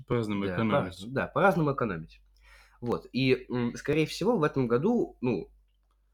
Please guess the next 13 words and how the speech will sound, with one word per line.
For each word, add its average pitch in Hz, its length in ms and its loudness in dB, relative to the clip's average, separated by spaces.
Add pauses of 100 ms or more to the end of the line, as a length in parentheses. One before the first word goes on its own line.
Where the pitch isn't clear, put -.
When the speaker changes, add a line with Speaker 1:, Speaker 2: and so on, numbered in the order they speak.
(240)
Speaker 2:
будут 160 280 0
приложено 135 400 2
много 127 280 0
сил, 233 200 -4
чтобы 110 240 -6
его 147 120 0
урегулировать. 107 640 -4
И, 139 100 0
наверное, 135 360 0
даже 120 200 0
он 113 80 -4
будет 131 240 -2
регулирован. 98 560 -4